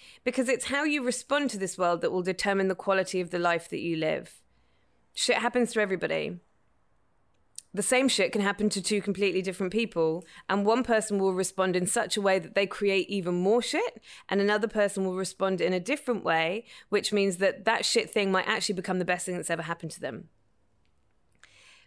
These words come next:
So it's not what happens to you, it's how you respond to it that's important. And what meditation does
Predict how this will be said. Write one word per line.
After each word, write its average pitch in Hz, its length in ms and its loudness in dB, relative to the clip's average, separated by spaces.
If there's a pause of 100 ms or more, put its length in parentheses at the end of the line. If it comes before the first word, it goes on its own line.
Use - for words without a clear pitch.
So 214 220 4
it's 220 240 4
not 233 180 4
what 214 200 4
happens 185 360 0
to 170 100 0
you, 165 120 2
it's - 120 -6
how 196 100 0
you 190 120 0
respond 196 420 0
to 165 100 -2
it - 100 -4
that's 151 180 -8
important. 170 520 -6
And 185 120 2
what 196 120 2
meditation 202 600 0
does 190 440 2